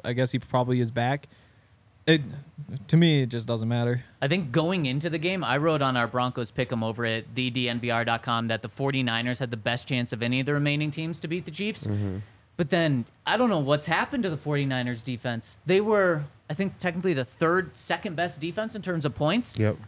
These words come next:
Speaker 2: And back-to-back weeks have really been unimpressive. And so, first half after yesterday, I legitimately thought the Lions were gonna beat the Chiefs in the
Speaker 3: Yeah.
Speaker 2: Super Bowl. And maybe they did too, and that's why they just overlooked the second half. Um, so,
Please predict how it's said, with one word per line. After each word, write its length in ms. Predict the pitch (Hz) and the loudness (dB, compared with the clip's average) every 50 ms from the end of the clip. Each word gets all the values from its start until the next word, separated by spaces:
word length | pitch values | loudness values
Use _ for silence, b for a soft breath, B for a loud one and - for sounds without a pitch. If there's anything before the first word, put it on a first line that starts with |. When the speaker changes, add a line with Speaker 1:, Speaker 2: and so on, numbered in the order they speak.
| - - | -6 -2
Speaker 2:
And 300 | 180 175 165 156 135 113 - - - 139 | 0 2 2 2 0 0 -4 -10 -16 -12
back-to-back 800 | 127 120 156 156 190 226 - - - 156 165 165 165 160 - 135 | -4 0 2 2 2 0 -2 -4 -2 0 2 2 2 0 -2 -2
weeks 320 | 156 214 226 - - - | -4 -2 -4 -4 -4 -2
have 140 | 147 123 107 113 110 117 | -2 -2 -2 -6 -12 -10
really 320 | 185 233 240 254 269 262 240 | -6 -2 0 2 2 2 2
been 180 | 175 185 170 | 2 0 0
unimpressive. 760 | 165 156 151 143 139 - - 147 139 135 - 156 147 147 147 - b b b b b b b b | 0 0 0 -2 -2 0 0 0 0 0 0 0 0 0 -2 -4 b b b b b b b b
And 80 | - 151 | -6 -4
so, 320 | - - 220 208 180 156 - - - - _ _ - - - | 0 2 2 2 2 0 -4 -8 -20 -20 _ _ -20 -20 -16
first 340 | - - 220 254 247 - - | -4 0 2 2 2 2 2
half 260 | 254 247 254 247 - | 2 2 2 2 2
after 260 | 240 240 240 240 - | 0 0 0 -2 -4
yesterday, 500 | 226 214 240 - - - 233 247 247 240 - - | -2 -2 -2 -2 -2 -2 -2 0 0 0 0 0
I 180 | 214 247 254 | 2 2 2
legitimately 680 | 262 285 262 190 208 269 285 285 277 285 254 254 254 | 2 0 -2 0 2 2 2 2 0 0 0 0 -2
thought 260 | - - 254 247 262 262 | 0 2 0 0 0 0
the 80 | 262 | 0
Lions 300 | 247 247 247 262 262 226 | 0 0 2 0 0 -2
were 80 | 269 262 | -2 0
gonna 160 | 262 254 247 | 0 0 2
beat 320 | 196 185 277 311 302 - | 2 2 2 2 2 0
the 80 | - 311 | -2 -4
Chiefs 340 | 240 - 277 254 233 - - | -2 0 0 0 0 -2 -2
in 140 | 240 208 202 | 0 2 4
the 60 | 202 | 4
Speaker 3:
Yeah. 60 | - | 2
Speaker 2:
Super 260 | 196 214 196 - 208 170 | 2 0 -2 -2 -2 0
Bowl. 320 | 180 208 208 208 202 B B B B B _ _ _ _ | 4 4 4 4 2 B B B B B _ _ _ _
And 120 | - 156 175 | 0 2 2
maybe 200 | 202 214 208 202 | 2 0 0 0
they 200 | 180 196 214 196 | 0 0 0 2
did 260 | 165 170 165 151 143 | 2 0 0 0 0
too, 360 | - 220 214 190 180 170 170 190 - | 2 4 4 6 6 4 4 2 2
and 100 | 196 - | 0 2
that's 220 | 185 202 214 208 208 | 2 2 2 4 4
why 140 | 208 185 | 2 4
they 120 | 180 190 180 | 4 4 2
just 220 | 180 185 170 - | 2 2 0 0
overlooked 580 | 180 175 190 196 170 196 180 180 202 190 - - | 2 2 2 2 2 0 2 2 0 0 -2 -4
the 80 | 160 | -8
second 440 | 147 - - 190 196 196 220 190 156 | -4 0 0 0 2 2 0 0 2
half. 300 | 170 143 135 135 135 135 - B B B B B B | 2 4 4 4 2 0 -2 B B B B B B
Um, 500 | - 139 151 147 139 135 135 127 120 117 - - | 2 4 4 6 6 4 4 2 0 -2 -6 -10
so, 500 | - - 190 185 160 156 147 131 123 | -4 0 2 4 6 6 6 4 2